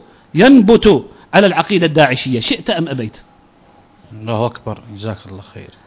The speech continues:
Speaker 1: أليس النداء والدندنة عند هذه الجماعات بإرجاع الخلافة الإسلامية؟ ألم تسمعهم يقولون: "هؤلاء الطغاة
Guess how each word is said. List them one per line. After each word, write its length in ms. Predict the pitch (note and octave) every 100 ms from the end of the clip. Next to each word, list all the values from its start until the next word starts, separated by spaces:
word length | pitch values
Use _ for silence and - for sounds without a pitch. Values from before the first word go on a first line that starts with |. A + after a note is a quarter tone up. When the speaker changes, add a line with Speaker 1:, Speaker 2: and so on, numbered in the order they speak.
| -
Speaker 1:
أليس 280 | E3 B3 C4
النداء 560 | C4+ A#3+ A3+ C4+ A3 E3+
والدندنة 640 | G3+ F3 B3 A#3 A3 C3 - _ _ _ _ -
عند 140 | G3+ G#3+
هذه 360 | A3 C4 A3+
الجماعات 560 | A#3 A3 G#3+ G#3+ B3 F#3
بإرجاع 600 | G3+ G3+ G3 G3+ C4+ A#3
الخلافة 380 | A3+ A#3+ A#3+ G#3
الإسلامية؟ 600 | F#3+ A3+ G3+ G#3+ B3 C4+ - _ _ _ _ _ _ _ _ _ _ _ -
ألم 180 | A3+ C4+
تسمعهم 600 | C#4+ B3+ C#4+ G#3+ A#3 A3
يقولون: 640 | G#3+ A3 A3 C4 B3 D#3+ - - - -
"هؤلاء 600 | A#3 C4+ G#3+ B3 A#3+ G3+
الطغاة 720 | - G#3+ G3+ B3+ B3+ B3